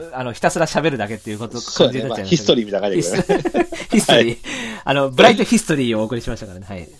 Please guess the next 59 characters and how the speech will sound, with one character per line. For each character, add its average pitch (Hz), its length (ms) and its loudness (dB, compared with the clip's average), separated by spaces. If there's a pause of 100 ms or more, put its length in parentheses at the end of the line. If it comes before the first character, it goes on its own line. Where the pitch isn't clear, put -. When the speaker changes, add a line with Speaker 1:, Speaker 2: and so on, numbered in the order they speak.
Speaker 2:
は 143 200 4
い 135 60 6
は 110 120 4
い 92 60 -2
は 87 120 -8
い 82 120 -14
は - 40 -16
い。 - 20 -10
Speaker 1:
は 101 100 -10
い。 - 80 -16 (1500)
ど 214 120 2
う 277 40 4
で 196 80 2
す - 80 -8
か？ 170 100 2
総 165 180 4
括 165 220 2
と 180 100 -2
し - 60 -6
て 190 100 -2
は。 107 180 0 (1300)
Speaker 2:
あ、 147 140 2
今 151 120 0
年 147 160 -4
一 131 100 -6
年？ 123 280 -4
Speaker 1:
う 143 60 -12
ん。 131 300 -6 (960)
Speaker 2:
あ 127 1000 -6 (180)
ー、 127 60 -2
あ 131 100 0
の 131 80 -2
ー、 117 920 -2
あ - 40 -4
ん 233 40 -6
ま 359 100 -6
り 262 60 6
言 262 60 8
い - 20 4
た 339 80 4
く 302 80 4
な 220 80 8
い - 20 2
こ 196 80 4
と 196 80 4
な 143 80 4
ん - 20 2
や 104 40 -2
け 107 80 4
ど、 104 320 6
Speaker 1:
う - 40 -4
ん。 135 60 -6
Speaker 2:
今 110 180 -8 (1160)
年 233 200 2
は 214 100 4
ね、 165 220 0
正 - 260 4
直 180 180 -2
ね 104 360 0